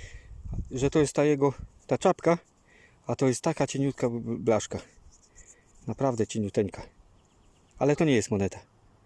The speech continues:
O, takie maleństwo. <laughs> Teraz sygnał dwadzieścia dwa i taki maleńki guzik wyskoczył. Taki maciupki.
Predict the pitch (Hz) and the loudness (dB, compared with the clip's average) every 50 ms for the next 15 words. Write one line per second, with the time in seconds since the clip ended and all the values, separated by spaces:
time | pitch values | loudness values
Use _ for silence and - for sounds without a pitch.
0 | _ _ _ - _ _ _ - 98 90 - - 110 - 123 110 104 104 104 95 | _ _ _ -20 _ _ _ -10 -10 -8 -6 -6 -4 -2 0 0 0 0 0 -2
1 | - - - - - - - - - - - 156 - _ _ _ _ _ _ _ | -4 -10 -12 -20 -20 -20 -20 -20 -6 -4 -4 -4 -4 _ _ _ _ _ _ _
2 | _ _ - - - - - - _ _ _ _ _ _ _ _ _ _ _ _ | _ _ -20 -20 -20 -20 -20 -20 _ _ _ _ _ _ _ _ _ _ _ _
3 | _ _ _ _ _ _ _ _ - - - _ _ _ _ _ _ _ - - | _ _ _ _ _ _ _ _ -20 -20 -20 _ _ _ _ _ _ _ -18 -16
4 | - - - - - - - - - - - - - - - - - - - - | -12 -10 -10 -8 -8 -10 -12 -12 -10 -10 -10 -10 -10 -10 -12 -12 -14 -14 -12 -12
5 | - - - - - - - - - - - - 165 165 156 139 - - - 170 | -14 -14 -14 -14 -8 -8 -8 -8 -8 -10 -4 0 2 2 2 2 2 0 0 0
6 | 151 139 135 127 120 - 143 - 139 120 - 123 113 - 175 190 196 190 - - | 2 2 2 2 2 2 2 2 2 2 0 0 0 2 4 4 4 2 0 -8
7 | - - - - - - - - - - - - - - - 190 214 - - 160 | -6 -6 -6 -6 -4 -4 -2 -2 -2 -2 -4 -4 -2 0 0 2 2 2 2 0
8 | 151 - 180 175 156 135 123 117 120 123 120 - 131 123 117 110 120 110 104 - | 0 2 2 2 4 4 4 4 4 2 2 0 0 0 0 0 0 0 0 -2
9 | 104 101 - 117 104 - - - 110 95 - 117 110 - - - - - - - | -6 -4 -2 -2 -2 -2 0 0 0 0 0 -2 -2 -2 -4 -4 -6 -6 -6 -6
10 | - - - - - - - - - - - - - - - - - - - - | -8 -8 -8 -12 -8 -6 -4 -4 -4 -4 -6 -12 -10 -10 -10 -10 -10 -10 -8 -4
11 | - 165 151 - 165 151 139 135 127 - - 110 - - - - - 107 - | -4 -4 -2 0 0 0 0 0 0 0 -2 -2 0 -2 -2 0 0 2 2